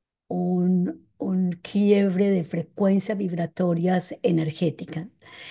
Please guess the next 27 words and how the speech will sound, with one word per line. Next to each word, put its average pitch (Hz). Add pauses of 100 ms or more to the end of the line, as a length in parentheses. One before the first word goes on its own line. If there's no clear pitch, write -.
(200)
Entonces, 233
es 214 (120)
muy 180
importante 226 (340)
y 214
es 208
algo 233
que 226
estamos, 185 (220)
eh, 175
aprendiendo 185 (360)
en 202
los 190
últimos 185
años. 160
Antes, 180 (500)
recordemos 190
que 196
la 170
ejercitación 170
que 175
estábamos 180
viviendo 156
en 170
el 175
planeta 151
Tierra 170